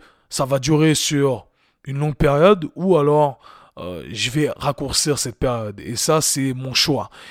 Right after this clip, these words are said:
Et c'est pour ça que je parle de cette question d'état d'esprit. Vous avez la capacité de choisir si vous voulez continuer à être une victime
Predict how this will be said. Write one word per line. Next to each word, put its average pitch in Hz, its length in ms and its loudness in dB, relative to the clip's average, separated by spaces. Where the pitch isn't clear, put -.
Et 117 80 -10
c'est 139 100 -4
pour 117 100 -6
ça 151 120 0
que 127 60 -4
je 131 60 -2
parle 135 300 2
de 123 160 -6
cette - 380 -8
question 139 500 -6
d'état 135 380 -2
d'esprit. 131 500 -2
Vous 123 280 -8
avez 139 360 -2
la 131 120 -4
capacité 147 640 0
de 127 80 -4
choisir 147 720 2
si - 160 -6
vous 127 140 -10
voulez 147 320 0
continuer 151 520 0
à 147 60 2
être - 160 -6
une 131 100 -10
victime 131 520 -2